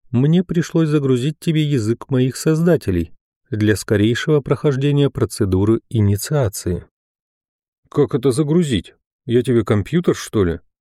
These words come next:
Железяка бездушная?» — возмутился я. «Загрузка осуществлена путем прямого воздействия на кору головного мозга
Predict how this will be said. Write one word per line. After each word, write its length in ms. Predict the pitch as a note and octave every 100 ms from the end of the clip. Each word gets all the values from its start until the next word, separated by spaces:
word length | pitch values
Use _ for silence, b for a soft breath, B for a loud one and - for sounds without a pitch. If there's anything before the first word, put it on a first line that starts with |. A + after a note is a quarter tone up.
| _
Железяка 640 | A2+ G#2 A#2+ C3+ A#2+ F2+ F2+
бездушная?» — 720 | A2+ A#2 G#2 - F#2+ D#2+ - _ _ _ _ _
возмутился 720 | G#2+ F#2 F#2+ A#2 A2+ D#2+ -
я. 260 | G2 G2+ C#2+ _ _ _ _ _ -
«Загрузка 840 | G2+ G#2+ G2+ A#2 E3 E3 - D3+ -
осуществлена 1120 | A2 - A2 - A2+ - G#2 G2+ G2+ B2 D#3+ - _
путем 340 | G#2 A2 A2+
прямого 460 | G2+ G2+ G2+ A2+ A#2+
воздействия 720 | C3 A2 G2 G2 - B2+ A#2
на 120 | G#2+
кору 300 | - G2 F#2+
головного 520 | F2 G2 G#2+ B2 C3+
мозга 520 | D#3 D3 G2 F2 D#2